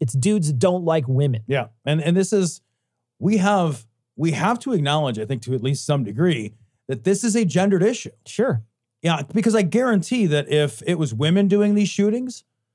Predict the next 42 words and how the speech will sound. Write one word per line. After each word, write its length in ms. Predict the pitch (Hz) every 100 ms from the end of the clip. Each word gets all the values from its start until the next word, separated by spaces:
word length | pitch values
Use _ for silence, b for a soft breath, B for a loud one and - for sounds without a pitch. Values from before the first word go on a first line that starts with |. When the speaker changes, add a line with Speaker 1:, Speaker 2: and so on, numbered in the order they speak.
| _ _ _ -
Speaker 2:
people 280 | 220 226
would 120 | 240 175
be 120 | 190
screaming 880 | - - - 170 202 320 311 277 220
from 200 | 220 208
the 120 | 170
fucking 380 | - 247 208 170
Speaker 1:
Sure. 60 | 185 285
Speaker 2:
rooftops. 640 | 233 185 110 90 - - -
Speaker 1:
Yeah. 200 | 165 107 110
Speaker 2:
You 80 | 160
know, 140 | 160
why? 560 | 151 254 302 285 214 - _ -
I, 120 | 208 - -
if 420 | 190 - 180 170
we 80 | 294
had 80 |
a 60 | 277
background 640 | 165 185 196 165 127 110
check, 320 | - - - _ _
and 80 | 147
I 60 | 170
know 80 | 185
this 140 | 165
is 100 | 160
not, 260 | 151 143 139
I 40 |
mean, 80 | 160
this 80 | 175
is 60 |
not 100 | 165 143
a 40 |
real 180 | 135 139
suggestion, 480 | - 123 107 - 95
right? 80 | 123
It's 80 |
like 100 | 123 123
a 40 |
Liz 200 | 135 135
Estrada 400 | 120 110 120 110
style 340 | - 104 98 90
suggestion. 500 | - 95 - -